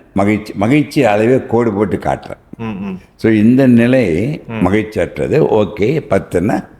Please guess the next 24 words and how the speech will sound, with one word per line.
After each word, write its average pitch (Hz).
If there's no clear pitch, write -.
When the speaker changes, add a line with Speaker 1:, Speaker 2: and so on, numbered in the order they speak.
Speaker 1:
மகிழ்ச்சி. 73
Speaker 2:
மகிழ்ச்சி. 95
Speaker 1:
நீ 139
எந்த 156
மகிழ்ச்சியில 127
இருந்துட்டு 95
இருக்கீங்க? 60
சொல்லுங்க 92
பார்க்கலாம். 85
Speaker 2:
நான் 107
ஒரு 107
அஞ்சை 123
போடலாம். 98
Speaker 1:
அஞ்சு 101
போடலாம். 76
Speaker 2:
ஆ. 92
Speaker 1:
சரி. 73
இதான் 160
எல்லாமே 175
விட 131
மூணு, 120
அஞ்சு, 120
ஏழு, 123
எட்டு. 131